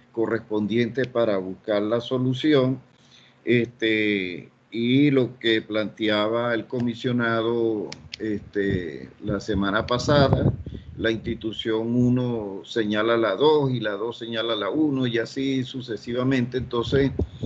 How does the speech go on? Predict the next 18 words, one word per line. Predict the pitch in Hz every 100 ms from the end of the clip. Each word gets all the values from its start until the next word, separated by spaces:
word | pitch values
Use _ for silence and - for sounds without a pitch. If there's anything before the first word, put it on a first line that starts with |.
| - - - - -
por | 127 120
ello, | 120 120 151 165 - - - -
la | 95 110 107
necesidad | 110 117 117 113 143 135 123
de | -
que | 139
también | 131 110 101 107 117
exista | 123 131 127 127
una | 120 120 120
entidad | 120 110 110 98 101
responsable. | 113 127 120 101 95 151 131 90 - - _ _ _ _ _ _ _
Eh, | - 104 101 95 90 85 - _ _ _ _ _ _ _ _ _
lo | 92 104 92
que | 107 113 117 - - -
está | - 110 107 - 117 110
en | 120 127
este | 139 139 160
momento | 156 165 139 127 127 170